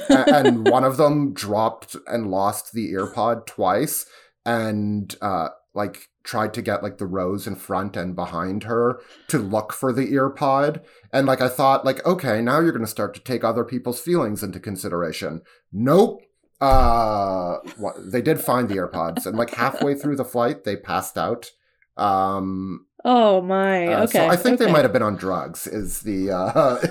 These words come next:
Speaker 1: is, or, or, or, like, a lot of alcohol, and they just crashed hard. Um, it,
Speaker 2: My,
Speaker 1: it
Speaker 2: my
Speaker 1: was
Speaker 2: take is
Speaker 1: weird
Speaker 2: that you could
Speaker 1: behavior.
Speaker 2: do all of those things with a mask on, and I
Speaker 1: Yes.
Speaker 2: wouldn't be as angry. So
Speaker 1: Yeah.
Speaker 2: that's my,
Speaker 1: Yeah,
Speaker 2: that's
Speaker 1: and
Speaker 2: my
Speaker 1: so I,
Speaker 2: takeaway.
Speaker 1: I, I frankly don't know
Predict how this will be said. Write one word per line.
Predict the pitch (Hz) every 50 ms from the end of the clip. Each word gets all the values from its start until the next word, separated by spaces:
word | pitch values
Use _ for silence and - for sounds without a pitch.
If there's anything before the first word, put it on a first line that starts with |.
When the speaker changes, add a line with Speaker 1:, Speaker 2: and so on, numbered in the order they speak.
| 185
Speaker 1:
is, | 208 170 120 - - - - - - - - - 403 -
or, | - - 370
or, | - 175 190 190
or, | 170 190 190 190
like, | 185 196 190 190
a | - 151
lot | 135 123 123 123 123 123 123
of | 123 101
alcohol, | 104 98 101 101 - - 90 90 87 82 85 85
and | 85 87
they | 87
just | 85 90 87 -
crashed | - - 101 92 87 82 - -
hard. | - 98 78 71 67 69 73 - - - -
Um, | - 95 87 80 76 78 78 78 76 78 80 85 - _ _ _ _ -
it, |
Speaker 2:
My, | 214 220 240 240 240 240
Speaker 1:
it | 240 240 226 -
Speaker 2:
my | 226 -
Speaker 1:
was | 175 160
Speaker 2:
take | - 247 254 330
is | 339
Speaker 1:
weird | 339 302 -
Speaker 2:
that | 277 208 247
you | 247 -
could | - 254 -
Speaker 1:
behavior. | - 233
Speaker 2:
do | 233 220
all | - 196 196 202 220 247
of | 262 240
those | 233 247 240 247 233 -
things | - 214 202 190 196 208 214 208 -
with | 185 185 190 185
a | 185 160
mask | 156 151 147 147 156 151 - - -
on, | 147 143 - 82 85 - -
and | - 175 170
I | 156 156
Speaker 1:
Yes. | 156 156
Speaker 2:
wouldn't | 160 165 160 156 156 156
be | 156 147 147
as | 151 156 151
angry. | - - - - - 127 90 - 165
So | 147 143 160
Speaker 1:
Yeah. | - -
Speaker 2:
that's | 208 226 247 - -
my, | 220 208 190 185 180 175
Speaker 1:
Yeah, | 175 180 165 135 120 - -
Speaker 2:
that's | -
Speaker 1:
and | 180 180 180 180
Speaker 2:
my |
Speaker 1:
so | 190 214 190
I, | 180 180 196 196 196
Speaker 2:
takeaway. | 180 - 151 165 160 160 -
Speaker 1:
I, | 147 160
I |
frankly | 156 - - 175 180 180 175 - 175 165 151
don't | 123 98 - 123 117 123 120 - -
know | 117 113 107 101 101 98 98 95 92 92 92 92